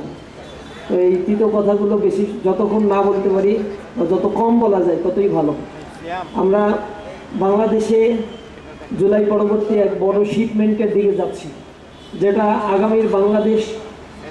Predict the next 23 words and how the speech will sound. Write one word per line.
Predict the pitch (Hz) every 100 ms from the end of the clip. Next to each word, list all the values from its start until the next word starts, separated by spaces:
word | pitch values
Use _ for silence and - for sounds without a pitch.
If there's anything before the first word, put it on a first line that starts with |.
| -
কোন | 226 233
দিকে | 233 233 208 208 - - - - - -
আবার | - 226 220
যাবে | 214 214
সেটা | 202 196 220
নির্ণয় | 208 208 208 196
করে | 196 170
দিবে। | 151 139 - - - - - - - - - -
এ | 214
জাতি | 226 220 240 240
ক্ষণে | - 214 240
ক্ষণে | 233 240 240 233 - - - -
জীবন | 165 233 247 226
দিয়েছে, | 202 190 156 - - - - - - -
কিন্তু | 226 254 240
বছরে | 220 247 247 269
বছরে | 233 226 240 226
জীবন | 226 226 226
দিতে | 233 226
কেউ | 214 196
রাস্তায় | 185 - 180
নামে | 160 147
না। | 143